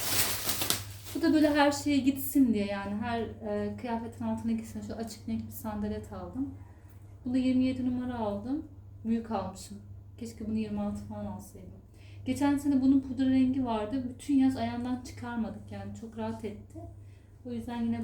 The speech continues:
bu şekilde bir tane aldım. Bir de biz dün yine mağazaya gitmiştik. Mağazadan da şunları çok beğendim. Bunları aldım ayrıyetten. Yine böyle dört beş yaş aldım. Şu unicorn'u. Bu aralar unicorn'u çok seviyor.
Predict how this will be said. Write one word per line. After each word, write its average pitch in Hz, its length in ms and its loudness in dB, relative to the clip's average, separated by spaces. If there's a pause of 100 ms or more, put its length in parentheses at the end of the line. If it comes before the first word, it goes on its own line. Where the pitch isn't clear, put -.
bu - 40 -10
şekilde 220 420 -6
bir - 80 -10
tane 220 280 -4
aldım. 220 460 -4 (540)
Bir 254 60 -6
de 277 160 4
biz 269 180 4
dün 269 180 10
yine 269 180 10
mağazaya 254 480 2
gitmiştik. 262 920 -4 (480)
Mağazadan 247 480 0
da 254 40 2
şunları 247 400 -4
çok 226 260 -6
beğendim. 202 680 0
Bunları 220 300 2
aldım 185 420 -4
ayrıyetten. 190 720 -6
Yine 226 180 4
böyle 202 180 2
dört 208 240 0
beş 220 220 -2
yaş 208 200 -8
aldım. 190 460 -4 (420)
Şu - 60 -6
unicorn'u. 226 680 2
Bu 233 60 4
aralar 254 260 4
unicorn'u 247 500 2
çok 233 220 -6
seviyor. 214 520 2